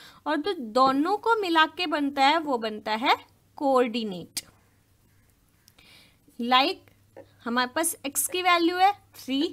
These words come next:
and y की वैल्यू है फ़ोर। एब्सिसा थ्री है, यहाँ ऑर्डिनेट फ़ोर है, और ये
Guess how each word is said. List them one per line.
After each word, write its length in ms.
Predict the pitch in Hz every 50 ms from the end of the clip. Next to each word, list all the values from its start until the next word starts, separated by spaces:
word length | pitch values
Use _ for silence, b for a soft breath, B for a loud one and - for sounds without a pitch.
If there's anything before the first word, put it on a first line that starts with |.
| - - _ -
and 220 | 240 254 254 240 262
y 160 | 247 262 285 285
की 100 | 294 349
वैल्यू 320 | 339 330 302 302 294 302 320
है 80 | 359 403 - - _ _
फ़ोर। 200 | 269 208 - - B B B B B B - 220
एब्सिसा 480 | 240 226 - - 311 311 294 349 381 381 370 -
थ्री 240 | - - 349 349 359
है, 180 | 381 381 381 392
यहाँ 200 | 403 427 453 440 - _ _ _ _ _
ऑर्डिनेट 640 | - 247 247 240 233 285 285 311 359 415 480 480 - - - _ _ -
फ़ोर 260 | - 302 285 247 214 196
है, 140 | - - B B B B B B B -
और 80 | 254
ये 160 | 269 262 330